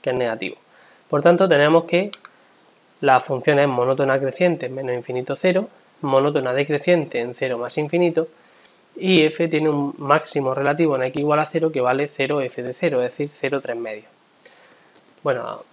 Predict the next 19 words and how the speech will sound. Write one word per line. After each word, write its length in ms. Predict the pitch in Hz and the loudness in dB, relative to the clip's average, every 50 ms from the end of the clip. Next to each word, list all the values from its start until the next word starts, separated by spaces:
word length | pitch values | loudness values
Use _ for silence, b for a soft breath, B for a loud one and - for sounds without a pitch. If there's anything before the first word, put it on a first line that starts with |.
| _ _ | _ _
para 400 | - 135 131 127 127 127 127 131 | 2 4 6 6 6 6 4 2
hacer 240 | 127 123 151 143 147 | 0 0 0 0 2
una 160 | 151 156 151 | 2 4 4
idea 200 | 143 147 147 139 | 4 4 4 4
de 100 | 139 131 | 4 2
cómo 160 | 143 135 135 | 2 0 2
es 80 | 139 139 | 0 0
la 60 | 131 | -2
función, 680 | - - 147 143 - 165 160 165 170 175 170 143 139 | -2 -4 -4 2 4 6 6 6 4 0 -2 -4 -4
la 140 | 123 123 127 | -2 -2 -2
hemos 440 | 127 127 127 123 123 120 120 123 131 | 0 0 0 0 0 0 -2 -4 -6
representado 520 | 135 - - - - 131 127 135 127 127 | -8 -8 -10 -8 -8 -2 0 2 2 2
aquí, 360 | 127 127 127 160 165 208 208 - _ _ _ _ _ _ _ _ _ _ _ _ _ _ | 0 2 2 2 0 0 -2 -8 _ _ _ _ _ _ _ _ _ _ _ _ _ _
para 220 | - 135 135 127 | 0 0 2 2
que 80 | 131 127 | 2 0
veamos 360 | 123 123 127 131 139 147 143 | 0 0 0 0 0 -2 -4
que 280 | - - 139 123 - - | -4 -2 -2 -2 -2 -6
realmente 680 | 139 127 127 135 127 127 131 131 143 143 139 135 131 135 | -8 -10 -6 -4 -2 -2 -2 -2 -4 -4 -4 -4 -4 -4
es 80 | - | -6